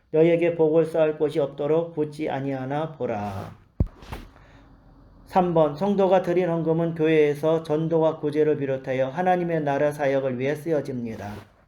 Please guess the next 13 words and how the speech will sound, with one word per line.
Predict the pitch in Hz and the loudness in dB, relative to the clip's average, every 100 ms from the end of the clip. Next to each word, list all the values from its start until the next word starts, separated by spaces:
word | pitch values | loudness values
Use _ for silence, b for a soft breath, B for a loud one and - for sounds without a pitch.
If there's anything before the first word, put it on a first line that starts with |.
| _ - - B B B B B B | _ -6 -6 B B B B B B
여섯 | 151 156 185 | 0 4 2
번째, | 185 170 165 156 135 - _ b b b | 2 -2 0 0 0 -6 _ b b b
생활의 | - 196 190 180 180 | -2 2 4 4 4
개인 | 160 156 156 | 2 0 0
생활. | 147 131 123 117 - - _ _ _ _ _ _ _ _ _ _ _ - - - - - _ b b b | -6 -6 -6 -8 -12 -20 _ _ _ _ _ _ _ _ _ _ _ -14 -14 -20 -20 -20 _ b b b
성도는 | - 202 208 202 208 | 0 2 4 4 2
부지런하고 | - 147 175 175 170 160 165 165 | 0 -2 0 0 2 2 0 0
검소하며 | 147 151 151 147 156 | -2 -2 -2 0 0
신분에 | 151 202 185 180 175 | -2 -4 -2 0 0
알맞는 | - 143 151 160 160 | -2 -4 -2 -2 -2
생활을 | 160 156 139 139 156 | -2 -4 -2 0 0
해야 | 165 139 | 0 -2
합니다. | 127 113 107 107 107 | -4 -8 -8 -10 -12